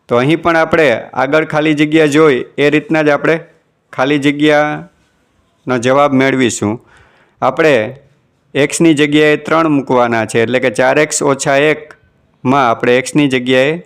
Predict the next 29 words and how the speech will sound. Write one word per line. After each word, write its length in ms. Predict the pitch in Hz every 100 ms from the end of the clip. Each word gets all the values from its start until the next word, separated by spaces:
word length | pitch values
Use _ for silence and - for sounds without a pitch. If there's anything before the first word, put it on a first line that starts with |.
| -
ત્રણ 300 | 143 151 147 120
લેતા, 320 | 110 117 127 - - - - _ _ -
ચાર 320 | 151 147 113 110
ગુણ્યા 380 | 120 131 139 135 135
ત્રણ 260 | 156 139 117
ઓછા 320 | 113 - 135 143
એક, 160 | 143 - _ _ _
ચાર 200 | 139 131 131
તેરી 280 | 143 139 139 139
બાર 160 | 147 151 151
થશે, 260 | 123 135 127
બારમાંથી 560 | 127 135 135 135 135 135
એક 160 | 127
જશે 260 | 123 139 117
તો 140 | 117
જવાબ 320 | 123 127 127 117
મળશે 300 | 110 - 147 - _ _ _ _ _ _ -
અગિયાર. 480 | 139 147 131 101 120 - _ - - _ _ 135
ત્યારબાદ 520 | 151 165 170 139 110 - 131
બીજી 260 | 135 156 165
ખાલી 260 | 160 165 151
જગ્યા 360 | 156 160 160 156
છે 100 | 160
કે 80 | 151 127
જો 80 | 147 135
એક્સ 180 | 147 - 151
બરાબર 360 | 156 156 147 135
માઇનસ 400 | 127 135 156 160 - - -
બે 80 | 135